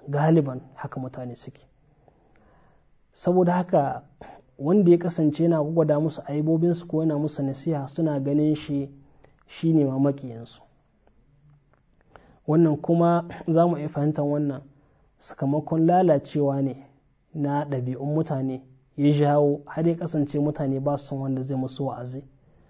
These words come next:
ko wanda zai musu nasiha, ko wanda zai gwada musu aibobinsu. Sai zamanto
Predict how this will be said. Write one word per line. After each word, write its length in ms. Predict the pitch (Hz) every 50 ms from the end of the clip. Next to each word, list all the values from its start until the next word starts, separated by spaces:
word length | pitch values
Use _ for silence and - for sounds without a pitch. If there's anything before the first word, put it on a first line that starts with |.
| _ _ _ _ _ -
ko 120 | - 170
wanda 260 | 170 170 175 170 160
zai 160 | 151 151 160 156
musu 300 | 151 151 143 - - 135
nasiha, 480 | 135 131 - - 156 151 143 139 143 139 - -
ko 120 | - 160
wanda 200 | 160 160 160 147
zai 180 | 139 143 147 139
gwada 300 | 135 143 139 135 131 127
musu 240 | 131 135 - - -
aibobinsu. 640 | - 139 131 127 127 123 127 123 123 123 - - _ _ _ _ _ _ _ _ _ _ _ _ _ _ _ _ _ _
Sai 240 | _ - 156 156 156
zamanto 720 | 156 165 165 170 170 175 165 170 170 170 170 165 170 165